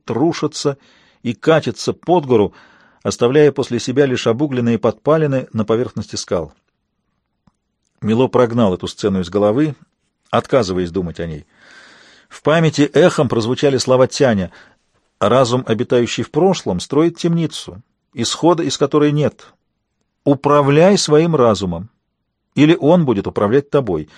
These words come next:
и ты никогда не пробьёшься сквозь стены, которые он возводит». Очистив сознание, Мило вернулся к рюкзаку. Он разобьёт лагерь здесь, чтобы снова тронуться в путь, едва забрежет рассвет, как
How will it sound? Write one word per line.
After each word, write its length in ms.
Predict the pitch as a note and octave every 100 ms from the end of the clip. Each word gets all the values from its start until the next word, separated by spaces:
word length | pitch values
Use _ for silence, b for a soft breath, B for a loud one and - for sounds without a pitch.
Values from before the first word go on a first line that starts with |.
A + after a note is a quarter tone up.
| B B B
и 100 | A#2
ты 140 | A2+ C#3+
никогда 380 | C#3+ D#3 C3+ D#3
не 100 | E3+
пробьёшься 500 | F3+ E3+ B2+ - G#2
сквозь 280 | - A2
стены, 420 | - - F3+ G3+ F#3
которые 380 | A#2+ C3 C#3+
он 180 | C#3+ C#3
возводит». 520 | C3 A#2 G2+ D#2+ - _ _ _ _ _ _ _ _ _ _ _
Очистив 500 | G#2 G2 D3+ - G#2
сознание, 600 | - F#2 A2 D#3 D#3 C#3
Мило 240 | A2 A2 C3+
вернулся 400 | A2 A2 A#2 G#2+
к 60 |
рюкзаку. 480 | G#2+ F#2 G2+ - C#2 - _ _ _ _ _ _ _ _ _ _ _ _
Он 180 | A2 B2+
разобьёт 440 | A#2+ A#2 A2+ A2
лагерь 300 | A#2 G#2+ F#2
здесь, 440 | E2+ G2+ D#3+ - - B B B B B B B B B
чтобы 280 | - A2+ G#2+
снова 300 | - D3 C3
тронуться 400 | B2+ B2+ A2+ A2+
в 120 | -
путь, 280 | C3 D#3+ -
едва 280 | A#2 G#2+ B2+
забрежет 460 | A#2+ A#2+ C3 A2+ A#2+
рассвет, 560 | A#2 - B2 F2+ - _ _ _ _ -
как 380 | A#2 - -